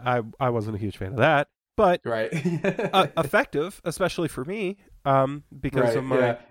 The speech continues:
Speaker 2: That's a
Speaker 1: my
Speaker 2: very
Speaker 1: weird phobia.
Speaker 2: specific thing, though. Yeah,
Speaker 1: Yes.
Speaker 2: that's very specific to you. I think
Speaker 1: That's very
Speaker 2: most
Speaker 1: specific
Speaker 2: people
Speaker 1: to me, yeah.
Speaker 2: Yeah.
Speaker 1: Um,
Speaker 2: Um,
Speaker 1: but yeah,
Speaker 2: but the
Speaker 1: the
Speaker 2: game in whole, like, it does have its, it, its enemy design, I think, was done very well, especially,
Speaker 1: Yeah.
Speaker 2: again, thinking, like, at the time.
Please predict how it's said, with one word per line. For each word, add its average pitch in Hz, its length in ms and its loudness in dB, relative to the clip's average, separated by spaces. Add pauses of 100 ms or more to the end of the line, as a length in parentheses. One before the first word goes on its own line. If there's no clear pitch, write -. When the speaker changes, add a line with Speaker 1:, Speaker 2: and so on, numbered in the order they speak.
Speaker 2:
That's 190 200 4
a - 20 6
Speaker 1:
my 135 80 4
Speaker 2:
very 165 220 6
Speaker 1:
weird 131 100 4
phobia. 165 240 4
Speaker 2:
specific 156 540 2
thing, 143 340 2
though. 175 300 2
Yeah, 147 300 4
Speaker 1:
Yes. 117 100 2
Speaker 2:
that's 131 200 -2
very 147 360 4
specific 127 600 0
to - 60 -4
you. 117 160 0
I 117 40 2
think 117 100 -2
Speaker 1:
That's 135 200 2
very 131 140 4
Speaker 2:
most 135 80 2
Speaker 1:
specific 120 300 0 (100)
Speaker 2:
people - 40 -16
Speaker 1:
to 117 80 -8
me, 98 240 -6 (140)
yeah. 107 240 -8 (160)
Speaker 2:
Yeah. 117 400 0 (300)
Speaker 1:
Um, 131 380 0 (240)
Speaker 2:
Um, 127 420 0 (280)
Speaker 1:
but 160 200 -12
yeah, 185 140 0
Speaker 2:
but 165 80 0
the 196 80 6
Speaker 1:
the 190 40 2
Speaker 2:
game 277 220 2
in 147 120 2
whole, 139 340 4
like, 120 260 0
it 156 160 -4
does 208 220 0
have 170 280 -2
its, - 380 -2
it, 156 220 -8
its 165 240 -8
enemy 196 280 -2
design, 139 400 0
I 123 60 -2
think, 127 220 -6
was 120 120 -8
done 120 220 -4
very 113 240 -2
well, 107 260 -2
especially, 151 560 -2
Speaker 1:
Yeah. 123 140 2
Speaker 2:
again, 120 220 -2
thinking, 120 280 -6
like, 113 240 -6
at 117 200 -4
the 113 80 -6
time. 113 460 -6